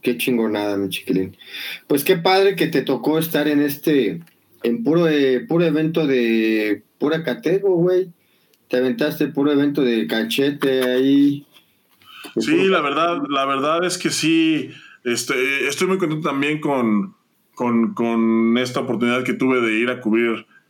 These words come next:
Speaker 2: eh, con, pues, con esta gira que me aventé. La verdad es que, eh, Costa Rica y Mazatlán, yo no los tenía planeados en un principio, pero estoy muy contento de haber podido ir, porque fueron dos muy buenos eventos, la verdad.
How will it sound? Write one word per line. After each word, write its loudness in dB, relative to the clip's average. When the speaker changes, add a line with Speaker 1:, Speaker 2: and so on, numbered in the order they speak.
Speaker 2:
eh, -2
con, -2
pues, -6
con 0
esta 0
gira 0
que -2
me 0
aventé. 0
La 2
verdad 0
es -4
que, -2
eh, -2
Costa -4
Rica 0
y 0
Mazatlán, -2
yo -2
no 0
los -2
tenía 0
planeados 0
en 2
un 2
principio, 0
pero -2
estoy -2
muy 2
contento 0
de 0
haber -2
podido 2
ir, -2
porque -2
fueron 0
dos -2
muy 2
buenos 0
eventos, -2
la -2
verdad. -4